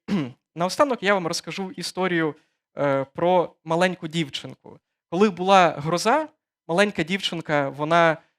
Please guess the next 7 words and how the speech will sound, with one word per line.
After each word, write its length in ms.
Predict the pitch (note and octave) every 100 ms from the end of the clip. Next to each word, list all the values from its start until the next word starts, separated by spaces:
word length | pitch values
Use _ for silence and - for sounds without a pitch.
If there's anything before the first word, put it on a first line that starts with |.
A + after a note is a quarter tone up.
| _ -
е, 560 | D3 C#3+ C#3 C#3 C#3 D#3
вилізла, 680 | D3+ G#3 G3+ F3 E3 D#3 D3+ _ _ _
е, 340 | D#3 D3 - - -
якби, 560 | D#3+ D3+ D3+ C#3+ C3+ - _ _
е, 280 | D#3 C#3+ C3+ C#3 _ _ _ _ _ _ _ _ _ _ _ _
на 160 | D#3 D#3+
дах, 500 | D#3 G3+ D#4+ - -